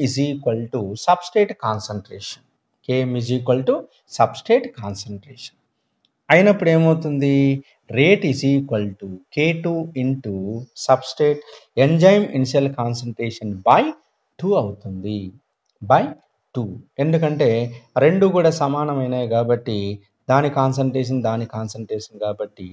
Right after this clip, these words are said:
టూ అంటున్నాం. So, K two into enzyme concentration మనం R maximum అన్నాం కాబట్టి R maximum by two. R maximum by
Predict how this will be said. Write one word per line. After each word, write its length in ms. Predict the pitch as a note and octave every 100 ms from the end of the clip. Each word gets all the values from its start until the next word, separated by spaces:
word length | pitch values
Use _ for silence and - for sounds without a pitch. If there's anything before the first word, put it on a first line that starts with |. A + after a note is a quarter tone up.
| - C3
టూ 100 | C3+ B2
అంటున్నాం. 400 | A#2+ B2+ C3+ D3+ - - - - -
So, 100 | F3+ F3+ E3
K 140 | D#3+ D#3+ E3+
two 100 | E3 D#3
into 280 | D3 C#3+ A#2+ A2 B2 - C3+
enzyme 420 | D#3 D#3+ F3+ F#3+ F3+ B2+
concentration 640 | C3 C#3 C3+ C3+ C3 C#3 C3 C3
మనం 180 | A#2+ G2 G2+ B2 _ -
R 240 | B2 D#3 D#3+ C3+
maximum 380 | C3 C3+ D3 C3+
అన్నాం 220 | B2+ B2+ A#2
కాబట్టి 420 | A2 A2 A2 G#2+ F#2+ - A#2+ C3
R 40 | C#3+ A#2
maximum 480 | A2 G#2 - A2+ A2 G#2+
by 120 | C3+ D4 D#4 - _ _ _ _
two. 120 | F#2 - _ _ - G#2+ B2
R 40 | A#2 A2
maximum 440 | G#2 G2 A2 A2
by 100 | G#2+